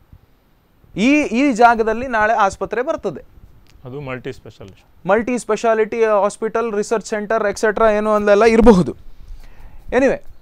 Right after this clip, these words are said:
Speaker 1: back on screen please. ಇದನ್ನ ಒಂದ್ಸಲ ನೀವು ನೋಡ್ಬೇಕು ಅಂತ. ಯಾಕೆ ಅಂತ ಹೇಳಿದ್ರೆ ಈಗ ಮುಂಚೆ ಎಲ್ಲ ಹೇಗಾಗ್ತಿತ್ತು ಅಂತಂದ್ರೆ ಇನ್ನು ನಾ-, ನಾವೆಲ್ಲ ಹೇಳೋದಿದೆ ಆಚೆ ಈಚೆ ಎಲ್ಲ ಹೋಗ್ಬೇಕಾದ್ರೆ ಗದ್ದೆ ಗಿದ್ದೆದೆಲ್ಲ ಫೋಟೋ ವಿಜುವಲ್ಸ್ ಎಲ್ಲ ತೆಗ್ದಿಡ್ರಿ. ಇನ್ನೊಂದು ಹದಿನೈದು ಇಪ್ಪತ್ತು ವರ್ಷದಲ್ಲಿ
Speaker 2: ನಮ್ಗೆ
Speaker 1: ಮತ್ತೆ
Speaker 2: ನೋಡ್ಲಿಕ್ಕೆ ಸಿಗುದಿಲ್ಲ
Speaker 1: ಆಗಿನ
Speaker 2: ಅದು.
Speaker 1: ಜನರೇಷನ್ನಿನ ಮಕ್ಕಳಿಗೆ ನೋಡಿ ಇದು ಗದ್ದೆ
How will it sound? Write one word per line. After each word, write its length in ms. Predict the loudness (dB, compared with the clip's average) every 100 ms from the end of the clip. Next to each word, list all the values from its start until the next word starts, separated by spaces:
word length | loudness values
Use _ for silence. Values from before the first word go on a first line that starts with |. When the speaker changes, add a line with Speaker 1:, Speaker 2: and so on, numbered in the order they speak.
| -20 -20 -18 -20 -20 -20 -20 -20 -8
Speaker 1:
back 200 | -2 -2
on 100 | -2
screen 240 | -6 -8 -6
please. 220 | -8 -6
ಇದನ್ನ 140 | -8
ಒಂದ್ಸಲ 240 | -8 -8 -8
ನೀವು 160 | -6
ನೋಡ್ಬೇಕು 440 | -2 0 0 -4 -6
ಅಂತ. 180 | -8 -8 -6
ಯಾಕೆ 200 | -6 -8
ಅಂತ 120 | -8
ಹೇಳಿದ್ರೆ 300 | -8 -8 -10
ಈಗ 80 | -10 -14 -16 -18 -14
ಮುಂಚೆ 320 | -12 -6 -2
ಎಲ್ಲ 120 | -2
ಹೇಗಾಗ್ತಿತ್ತು 520 | -2 -2 -2 -4 -10
ಅಂತಂದ್ರೆ 340 | -10 -8 -8 -8
ಇನ್ನು 160 | -6
ನಾ-, 220 | -4 -2 0
ನಾವೆಲ್ಲ 260 | 0 0
ಹೇಳೋದಿದೆ 400 | 0 0 0 -4
ಆಚೆ 180 | -4 -6
ಈಚೆ 120 | -6
ಎಲ್ಲ 100 | -4
ಹೋಗ್ಬೇಕಾದ್ರೆ 400 | -4 -4 -6 -4
ಗದ್ದೆ 300 | -2 0 0
ಗಿದ್ದೆದೆಲ್ಲ 360 | 0 -2 -2 -4
ಫೋಟೋ 300 | -2 -2 -2
ವಿಜುವಲ್ಸ್ 340 | -2 -4 -4
ಎಲ್ಲ 100 | -6
ತೆಗ್ದಿಡ್ರಿ. 520 | -4 -4 -6 -4 -4 -4 -8 -20 -20 -18 -10
ಇನ್ನೊಂದು 220 | -6 -4
ಹದಿನೈದು 320 | -2 -2 -2
ಇಪ್ಪತ್ತು 260 | -2 -2 -2
ವರ್ಷದಲ್ಲಿ 340 | -2 -4 -4
Speaker 2:
ನಮ್ಗೆ 120 | -4
Speaker 1:
ಮತ್ತೆ 140 | -6 -4
Speaker 2:
ನೋಡ್ಲಿಕ್ಕೆ 480 | -2 -2 -2 -4 -2
ಸಿಗುದಿಲ್ಲ 220 | 2 4
Speaker 1:
ಆಗಿನ 180 | 4 0
Speaker 2:
ಅದು. 80 |
Speaker 1:
ಜನರೇಷನ್ನಿನ 520 | -2 -2 -4 -4 -8 -8
ಮಕ್ಕಳಿಗೆ 380 | -6 -6 -6
ನೋಡಿ 200 | -6 -6
ಇದು 140 | -6 -4
ಗದ್ದೆ 400 | -4 0 2